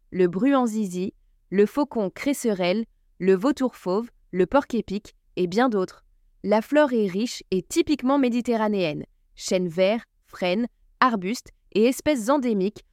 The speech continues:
ornent ce décor sauvage. Randonnée et découverte, un enchevêtrement de sentiers balisés permet des balades guidées, excursions éducatives et randonnées naturalistes organisées par les associations locales.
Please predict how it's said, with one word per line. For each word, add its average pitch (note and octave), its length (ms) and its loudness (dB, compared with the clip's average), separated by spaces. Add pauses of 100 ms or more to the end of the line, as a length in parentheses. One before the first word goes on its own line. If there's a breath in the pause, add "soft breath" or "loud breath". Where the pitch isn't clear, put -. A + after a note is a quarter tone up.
(180)
ornent C4+ 260 2
ce - 120 -4
décor A3 400 -2
sauvage. E3+ 600 -4 (560)
Randonnée A#3+ 600 0 (120)
et F#3 100 0
découverte, A3+ 600 -2 (380)
un A3 140 2
enchevêtrement C4+ 680 0
de G#3 100 0
sentiers A3 380 -2
balisés A#3 640 0 (100)
permet A3+ 260 2
des G3+ 160 0
balades A#3 380 2
guidées, F#3+ 440 -2 (280)
excursions C4+ 560 -2
éducatives A3+ 800 -2
et F3+ 100 0
randonnées B3+ 420 2
naturalistes A3 720 -2 (320)
organisées C4 520 2
par A#3 180 -2
les F#3 200 -2
associations A#3 540 -2
locales. G3 420 -4